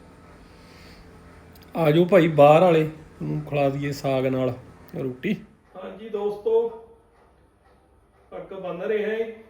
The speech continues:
ਤੇ ਤੁਸੀਂ ਵੀ ਨੌਜਵਾਨੋ ਦਸਤਾਰ ਜ਼ਰੂਰ ਬੰਨਿਆ ਕਰੋ ਯਾਰ। ਹੋਰ ਦੱਸੋ ਠੀਕ ਹੋ? ਲਵ ਯੂ ਆ, ਚੱਲਦੇ ਆ ਹੁਣ ਸ਼੍ਰੀ ਫਤਿਹਗੜ੍ਹ ਸਾਹਿਬ ਨੂੰ।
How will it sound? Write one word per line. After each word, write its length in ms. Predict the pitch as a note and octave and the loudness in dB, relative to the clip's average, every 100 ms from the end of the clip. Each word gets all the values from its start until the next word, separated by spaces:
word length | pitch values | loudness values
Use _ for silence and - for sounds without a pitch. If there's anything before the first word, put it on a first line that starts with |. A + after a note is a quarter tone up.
| _ - | _ -18
ਤੇ 60 | |
ਤੁਸੀਂ 400 | G#3+ A3 E3 A#3 | -16 -12 -10 -8
ਵੀ 100 | A#3+ | -8
ਨੌਜਵਾਨੋ 720 | A3 G#3+ G#3+ A#3 A3+ A#3+ C4 | -6 -6 -6 -6 -6 -6 -8
ਦਸਤਾਰ 640 | G3+ - - G#3+ G#3+ G#3+ A3+ | -10 -10 -6 -4 -2 -2 -2
ਜ਼ਰੂਰ 580 | - G#3 B3 C4 - - - - | -4 -12 -12 -10 -10 -12 -20 -14
ਬੰਨਿਆ 340 | E3 E3 G3+ | -12 -8 -10
ਕਰੋ 220 | F#3 D#3 D3+ | -8 -8 -8
ਯਾਰ। 120 | D3+ - - _ _ _ _ _ _ _ _ _ _ _ _ _ - - - - - - - - - F3+ | -12 -18 -20 _ _ _ _ _ _ _ _ _ _ _ _ _ -2 0 2 2 2 2 0 -4 -16 -14
ਹੋਰ 260 | F#3+ G3 | -12 -12
ਦੱਸੋ 260 | - G3+ G3 | -12 -14 -14
ਠੀਕ 220 | F#3+ F#3 | -18 -14
ਹੋ? 380 | C#4 C4+ D3 - - _ _ _ _ _ _ _ _ _ _ _ _ _ _ - | -10 -10 -12 -18 -20 _ _ _ _ _ _ _ _ _ _ _ _ _ _ -12
ਲਵ 240 | D#3 D#3 A#3 | -12 -10 -12
ਯੂ 180 | G3+ | -10
ਆ, 200 | F3 G3 - _ - | -10 -10 -20 _ -16
ਚੱਲਦੇ 320 | F#3+ E3+ F3+ | -14 -12 -10
ਆ 40 | F#3 | -10
ਹੁਣ 200 | F#3 F3+ | -10 -14
ਸ਼੍ਰੀ 220 | - F3 | -16 -18
ਫਤਿਹਗੜ੍ਹ 460 | E3+ D#3 D#3 F#3 F3 | -16 -12 -12 -10 -6
ਸਾਹਿਬ 200 | F#3+ | -6
ਨੂੰ। 140 | F#3+ | -6